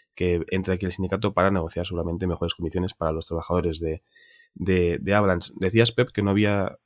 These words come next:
que comentar ninguna noticia de despidos, y es cierto, eh, buena noticia no tener que hablar de noticias de despidos, pero ya comentaste en Reload que de todo el año había como cuatro semanas sin noticias de despidos en,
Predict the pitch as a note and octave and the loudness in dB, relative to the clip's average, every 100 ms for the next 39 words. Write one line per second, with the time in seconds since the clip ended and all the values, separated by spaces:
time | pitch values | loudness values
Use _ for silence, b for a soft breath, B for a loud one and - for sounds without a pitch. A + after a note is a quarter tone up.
0 | - G2+ G2 F#2 F#2 G#2 G#2+ F#2+ F#2+ F#2 | -10 -6 -2 0 2 2 4 2 2 0
1 | F#2+ F#2+ F2 - G#2+ B2 C#3 - E2 - | -2 0 0 0 2 2 0 -6 -4 0
2 | F#2+ G#2+ C3+ - F#2 E2+ D#2+ E2 - B | -2 -2 -8 -8 -12 -10 -10 -12 -16 B
3 | - A#2 A2 F#2+ G#2+ A#2+ G#2 G2+ G2 F2+ | 2 4 6 4 2 2 2 2 2 2
4 | F#2 F#2+ F2+ F#2+ F#2+ F2 F2 - A2 C3+ | 2 2 0 -4 -4 -2 -4 0 -2 -2
5 | b b b b b F#2 G2+ A2+ A2 A2 | b b b b b 2 4 6 4 4
6 | G#2+ F#2+ G2+ A2 - F2 F2 E2+ D#2 - | 2 2 2 2 0 -2 -2 -2 -8 -12
7 | C2+ E2+ F2+ G2 F#2+ G2+ G#2+ A2+ _ - | -8 -4 0 2 4 4 2 -2 _ -10
8 | F2 F2+ F2+ F#2 F2+ E2 - - G2 G#2 | -6 -4 -4 -6 -8 -8 -10 -2 0 2
9 | G#2 G2 G2+ G2+ G#2+ - - F#2 F2+ F#2+ | 0 0 0 0 -4 -8 -6 -4 -4 -2
10 | F#2+ F2+ F2 - G2+ G2+ G#2 F2+ | -4 -2 -4 -2 -2 -2 -4 -8